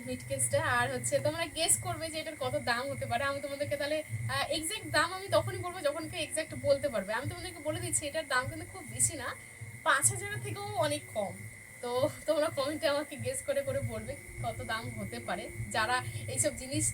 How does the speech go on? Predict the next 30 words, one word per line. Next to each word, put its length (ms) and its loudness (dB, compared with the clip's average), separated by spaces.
টিনিস 400 0
নেয় 320 0
তাদের 260 2
একটু 300 -6
মানে 240 -2
ভালো 240 -4
অভিজ্ঞতা 440 -2
থাকলে 220 -2
তারা 180 -2
বলতে 380 -4
পারবে 220 -6
সঠিকটা। 460 -4
এটা 160 2
আবার 180 2
মুছতে 360 -2
টুছতে 260 0
হবে 300 2
ভালো 260 -2
করে, 140 -2
কারণ 200 0
অনেক 260 -4
ধুলা 280 -8
টুলা 300 -4
পড়ে 140 -4
গেছে 260 0
তো 240 -4
দোকানের 400 -8
মধ্যে, 300 -10
মানে 220 -8
অনেক 140 -8